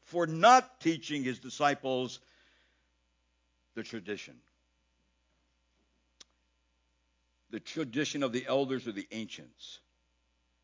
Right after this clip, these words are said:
And if you look at their impassioned question in verse number five of Mark seven, it says, "And the Pharisees and the scribes asked him, 'Why do your disciples not walk according to, to the tradition of the elders, but to eat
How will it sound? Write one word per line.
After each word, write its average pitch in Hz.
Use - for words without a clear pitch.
And 107
if 98
you 127
look 165
at 110
their 127
impassioned 135
question 165
in 127
verse 131
number 113
five 160
of 123
Mark 107
seven, 120
it 127
says, 135
"And 127
the 117
Pharisees 156
and 123
the 117
scribes 131
asked 160
him, 139
'Why 175
do 254
your 247
disciples 202
not 180
walk 185
according 185
to, 147
to 156
the 139
tradition 135
of 156
the 143
elders, 160
but 170
to 165
eat 233